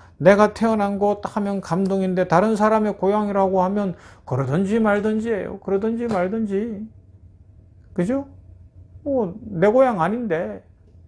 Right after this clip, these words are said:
그러든지 말든지. 내가 들어가면 모든 것이 살가운 반면에 내가 들어가지 않으면 모든 것이 무관심해지는 자기중심성. 그래서 분리가 일어나는 거예요.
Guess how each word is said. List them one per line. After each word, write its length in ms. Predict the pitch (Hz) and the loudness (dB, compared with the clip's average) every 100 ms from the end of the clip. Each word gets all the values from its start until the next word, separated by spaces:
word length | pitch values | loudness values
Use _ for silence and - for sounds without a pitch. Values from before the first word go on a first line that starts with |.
| - - - | -20 -18 -4
그러든지 460 | 262 269 269 247 | 0 2 0 2
말든지. 760 | 220 170 180 202 - - - - _ _ - - - - - - - - - - - - - - - - - - - - - - - - - - - - - - - | 4 4 2 -6 -10 -16 -18 -20 _ _ -20 -20 -20 -20 -20 -20 -20 -20 -20 -20 -20 -20 -20 -20 -20 -20 -20 -20 -20 -20 -20 -20 -20 -20 -20 -20 -20 -20 -20 -6 6
내가 280 | 202 226 220 | 8 8 8
들어가면 500 | 220 208 214 208 170 | 8 8 4 2 2
모든 320 | 214 240 240 | 2 2 2
것이 240 | 226 226 | 0 0
살가운 600 | 208 - 214 208 208 208 | -6 -2 0 4 4 4
반면에 420 | 185 180 190 190 170 | 2 0 0 0 2
내가 300 | 180 202 202 | 4 4 4
들어가지 460 | 190 196 202 190 | 4 4 4 4
않으면 300 | 190 196 180 | 0 0 0
모든 360 | 170 233 247 240 | 2 2 2 2
것이 520 | 220 - 214 131 113 | 0 0 -2 -2 -4
무관심해지는 1120 | 131 160 180 196 208 185 160 175 196 160 107 - - - - - - - | -2 4 6 4 -2 -2 -2 -4 -4 -4 -8 -10 -20 -20 -20 -20 -20 -10
자기중심성. 1000 | - 185 208 180 151 - 123 - 123 147 | 2 4 4 0 -4 -8 -14 -16 -18 -6
그래서 360 | 196 240 233 214 | 4 6 4 -2
분리가 420 | 240 233 233 208 | -6 -2 0 0
일어나는 440 | 202 196 165 185 190 | 0 -6 -6 -8 -10
거예요. 320 | - - | -12 -12